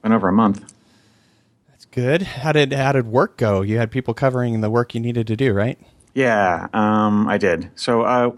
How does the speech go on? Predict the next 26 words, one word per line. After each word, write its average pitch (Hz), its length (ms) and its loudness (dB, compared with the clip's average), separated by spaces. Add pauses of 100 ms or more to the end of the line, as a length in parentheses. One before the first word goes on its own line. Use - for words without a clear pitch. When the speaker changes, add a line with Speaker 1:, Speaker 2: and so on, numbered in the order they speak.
(160)
Speaker 1:
I 139 440 0
did 165 200 -2
some 165 180 -2
work 151 160 -2
from 151 140 0
home, 147 360 0
but 120 160 0
I 113 120 2
get, 120 320 -6
get 123 160 -6
tired 117 280 0
really 110 160 0
quickly. 110 520 -2 (540)
Uh, 92 600 -2
the 101 460 -2 (580)
painkiller 147 420 0
medications 110 640 0
are 90 280 -2 (920)
pretty 110 220 0
awesome 95 460 -2
<laughs> - 40 -10
and 101 140 0
pretty 98 180 -4
strong. - 400 -4
Speaker 2:
Pretty 135 360 -6
painkiller? 139 680 -2